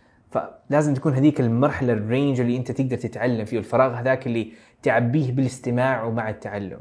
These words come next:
فعشان أبسط لك الموضوع، البرامج الصوتية اللي أنصحها مقسمة بالمستويات موجودة عندك تحت في الديسكريبشن. فالمستوى المبتدئ عندك برنامج صوتي، فعندك مقسم بالمستويات بعد تجارب عنيفة وبحث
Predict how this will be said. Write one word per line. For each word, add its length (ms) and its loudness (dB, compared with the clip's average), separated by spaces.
فعشان 260 6
أبسط 360 6
لك 140 4
الموضوع، 460 8
البرامج 580 4
الصوتية 580 2
اللي 180 4
أنصحها 540 0
مقسمة 580 0
بالمستويات 880 4
موجودة 360 0
عندك 260 -4
تحت 200 -8
في 60 -10
الديسكريبشن. 540 -6
فالمستوى 540 2
المبتدئ 320 4
عندك 240 -4
برنامج 280 -2
صوتي، 420 2
فعندك 540 -8
مقسم 320 -4
بالمستويات 760 2
بعد 420 2
تجارب 560 8
عنيفة 520 2
وبحث 380 4